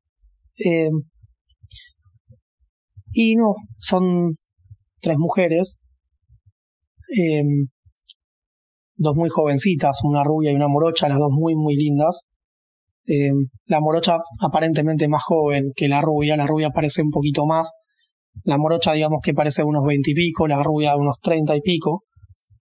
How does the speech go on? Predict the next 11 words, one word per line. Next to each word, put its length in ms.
Y 220
la 100
señora 380
ya 500
de 80
unos 440
sesenta 720
y 40
largos, 500
casi 260
setenta. 600